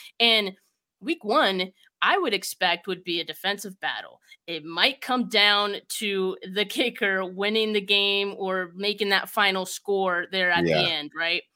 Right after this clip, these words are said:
Speaker 1: So the forty-niners currently don't know who that guy's gonna be. I can tell you right now, it's not gonna be Zane Gonzalez, and I can tell you right now, it's not gonna be Jake Moody. So who is it gonna be? The forty-niners reportedly are in the kicker market,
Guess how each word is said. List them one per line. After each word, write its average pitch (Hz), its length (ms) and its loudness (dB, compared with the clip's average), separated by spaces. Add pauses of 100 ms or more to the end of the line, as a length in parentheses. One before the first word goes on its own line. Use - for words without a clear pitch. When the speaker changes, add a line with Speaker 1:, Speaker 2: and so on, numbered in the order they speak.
(520)
Speaker 1:
So 208 480 0 (200)
the 214 80 -14
forty-niners 302 440 0
currently 254 400 -2
don't 220 260 -2
know 220 240 0
who 208 140 -4
that 233 200 0
guy's 208 260 -2
gonna 196 140 -4
be. 180 400 -4
I 156 80 -2
can 190 120 -14
tell 214 160 0
you 214 100 2
right 220 160 2
now, 247 200 6
it's 220 80 0
not 214 140 4
gonna 208 100 -6
be 214 160 -2
Zane 202 200 2
Gonzalez, 214 600 4
and 185 80 0
I 175 60 0
can 165 100 -8
tell 208 140 -4
you 220 120 2
right 214 120 4
now, 190 180 4
it's 190 120 -2
not 185 140 0
gonna 185 100 -8
be 180 140 -10
Jake 175 280 -6
Moody. 147 360 -16 (120)
So 170 500 -2 (380)
who 277 160 -2
is 254 120 -2
it 247 160 -2
gonna 220 220 0
be? 175 440 -10
The 190 80 -12
forty-niners 208 840 0
reportedly 202 880 -2
are 196 320 2
in 190 200 -4
the 185 80 -4
kicker 208 360 -4
market, 208 580 2